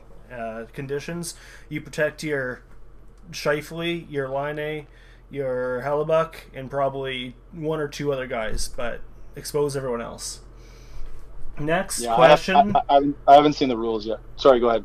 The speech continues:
Speaker 1: Next question is, who would you trade number ten pick for?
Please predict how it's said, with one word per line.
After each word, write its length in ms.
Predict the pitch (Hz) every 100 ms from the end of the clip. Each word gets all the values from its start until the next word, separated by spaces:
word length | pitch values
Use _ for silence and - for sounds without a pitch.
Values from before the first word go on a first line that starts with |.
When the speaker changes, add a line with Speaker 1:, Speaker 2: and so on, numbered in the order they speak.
| -
Speaker 1:
Next 240 | 170 165
question 240 | 175 170 151
is, 140 | -
who 140 | 180
would 160 | 214 190
you 80 | 180
trade 640 | - - 170 165 160 151
number 300 | 147 147 147
ten 380 | 143 147 139 135
pick 260 | - 151 -
for? 460 | 135 113 87 -